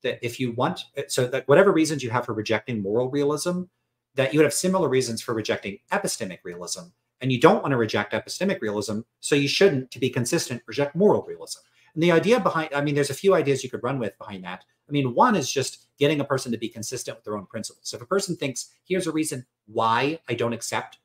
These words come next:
moral realism," maybe it's like Mackie's argument for queerness or whatever. Um, if the, a similar rationale on your own view would also apply to epistemic, uh, normativity, like, uh, stance-independent epistemic norms,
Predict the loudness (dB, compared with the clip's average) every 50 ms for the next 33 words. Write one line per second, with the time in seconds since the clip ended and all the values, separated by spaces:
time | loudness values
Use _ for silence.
0 | _ -4 0 0 0 2 0 0 0 -2 -2 -2 -4 -6 -6 -8 _ _ _ -4
1 | -2 0 0 -2 -2 -4 -6 -8 -4 -2 -2 -2 -2 -2 -4 -4 -4 -6 -6 -6
2 | -4 -4 -4 -6 -8 -10 _ _ _ -2 0 0 0 0 0 -2 -4 -6 -8 -12
3 | _ _ _ _ -2 2 2 2 2 4 2 4 4 4 4 4 2 2 0 -6
4 | _ _ _ _ -4 -4 -4 -4 -6 -10 _ _ 2 4 4 4 4 -2 -14 _
5 | _ _ -4 -4 -4 -2 -2 -2 0 2 2 4 4 4 4 4 2 0 0 -2
6 | -4 -2 -2 -2 -2 -4 -6 -10 _ -4 -2 -2 -2 -2 -2 0 0 0 0 -2
7 | -4 -6 -4 -4 -2 -2 -2 -2 -4 -8 _ _ _ _ _ _ _ _ _ _
8 | _ 0 2 2 2 2 0 0 0 0 0 0 -2 -2 -2 -2 -2 -2 -2 -2
9 | -4 -6 -8 -8 -8 -10 -8 -6 -4 -4 -4 -4 -6 -10 _ _ _ _ _ _
10 | -12 -10 -8 -6 -6 -6 -6 -6 -6 -6 -6 -6 -6 -8 -8 -8 -10 -10 -14 -18
11 | -18 -18 -14 -12 -8 -6 -6 -6 -6 -6 -8 -8 -8 -6 -6 -6 -8 -8 -8 -6
12 | -6 -6 -6 -6 -8 -10 -10 -10 -12